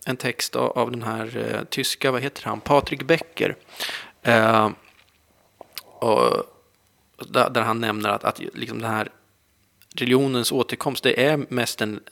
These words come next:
en återkomst i offentligheten. Alltså om vi ser det mer på, liksom, i Sverige pratar vi mycket om att det är tillbaka på kultursidorna och liksom den här kulturkristendomen.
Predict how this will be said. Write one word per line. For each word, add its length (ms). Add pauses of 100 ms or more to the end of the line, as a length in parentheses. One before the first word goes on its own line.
en 120
återkomst 420
i 40
offentligheten. 760
Alltså 180
om 100
vi 80
ser 280
det 100
mer 220
på, 220
liksom, 260
i 80
Sverige 340
pratar 300
vi 100
mycket 260
om 120
att 120
det 160
är 40
tillbaka 400
på 120
kultursidorna 840
och 100
liksom 180
den 40
här 60
kulturkristendomen. 960